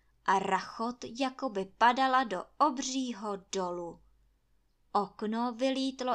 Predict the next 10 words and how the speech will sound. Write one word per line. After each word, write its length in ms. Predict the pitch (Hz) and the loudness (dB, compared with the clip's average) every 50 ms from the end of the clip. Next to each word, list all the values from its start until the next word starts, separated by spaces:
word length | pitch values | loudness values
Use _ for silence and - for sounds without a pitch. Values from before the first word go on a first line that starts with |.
| - | 0
i 120 | - 208 190 | -2 -4 -4
s 120 | - - - - | -6 -8 -8 -8
okenicí, 1000 | 196 196 196 - 202 208 214 220 220 220 - - - 269 262 262 262 277 285 285 _ _ _ _ _ _ _ _ _ | -8 -8 -6 -8 -6 -6 -6 -6 -8 -10 -12 -12 -10 -8 -8 -6 -8 -8 -10 -12 _ _ _ _ _ _ _ _ _
ale 260 | - 320 320 247 190 | -2 0 0 0 -2
v 140 | 190 - - | -4 -6 -14
pokoji 600 | - _ - 269 269 269 285 294 294 285 269 226 | -10 _ -4 -2 0 0 0 0 0 0 -2 -2
je 80 | 185 175 | -4 -4
přesto 600 | - - - - 285 285 302 - - - 196 180 | -6 -6 -4 -4 -2 -2 -2 -4 -6 -6 -8 -8
tma 420 | 185 - - 220 233 254 262 262 247 | -8 -8 -6 -4 -2 0 0 -2 -4
tmoucí. 1200 | 254 - - 202 202 202 196 196 185 180 175 - - - - - 180 175 165 165 156 151 - | -6 -10 -8 -6 -4 -4 -2 -4 -4 -6 -8 -8 -6 -6 -6 -4 -6 -8 -10 -12 -14 -14 -16